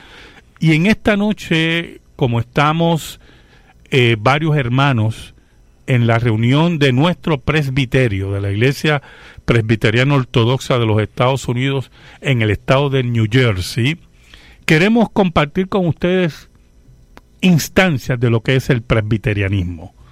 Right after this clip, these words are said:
de lo que es la Iglesia Presbiteriana Ortodoxa y en Puerto Rico en relación a nuestra iglesia,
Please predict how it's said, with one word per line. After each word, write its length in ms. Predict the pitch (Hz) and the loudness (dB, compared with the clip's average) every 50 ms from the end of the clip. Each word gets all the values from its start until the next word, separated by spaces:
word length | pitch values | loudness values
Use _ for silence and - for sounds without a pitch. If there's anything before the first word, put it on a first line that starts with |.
| - - - - - - - | -20 -20 -20 -20 -20 -8 -2
de 100 | - 127 | 0 2
lo 140 | 117 117 107 | 2 2 2
que 160 | - - 131 | 0 0 0
es 140 | 147 135 - | 0 0 0
la 200 | 151 127 113 107 | 0 0 0 0
Iglesia 560 | 107 104 113 120 147 170 160 - - 160 143 | 0 0 0 2 2 2 0 0 0 -2 -2
Presbiteriana 1000 | - - 123 113 101 107 113 120 110 - 117 110 113 123 135 143 147 147 151 139 - - - - - - | -2 -2 -2 -4 -2 -2 -4 -4 -2 -2 -2 -2 0 0 0 2 0 0 -2 -2 -4 -10 -20 -20 -6 -2
Ortodoxa 920 | - 135 131 123 - - 131 120 139 175 196 - - - - 165 170 180 - - - - - - - _ _ _ _ - | 0 0 0 0 -2 -2 0 0 2 0 0 -2 -4 -4 -2 -2 -2 -2 -6 -10 -20 -20 -20 -20 -20 _ _ _ _ -4
y 160 | - 180 226 | -2 0 0
en 120 | 226 196 160 | 0 0 -2
Puerto 340 | - 165 151 143 - 151 | -2 -2 -2 -2 -2 -2
Rico 600 | 131 131 151 165 156 - - 151 143 139 151 147 | 0 0 0 0 -2 -2 0 0 0 2 0 0
en 80 | 135 127 | -2 -2
relación 420 | 127 113 104 104 - - 127 131 | -2 -2 -4 -4 -2 -2 0 0
a 60 | 123 110 | 0 0
nuestra 380 | 120 143 160 - - 151 135 | 0 -2 -2 -2 -2 -2 0
iglesia, 560 | 127 113 113 120 123 123 - - 139 127 117 | 0 0 0 0 0 0 -2 0 0 0 -2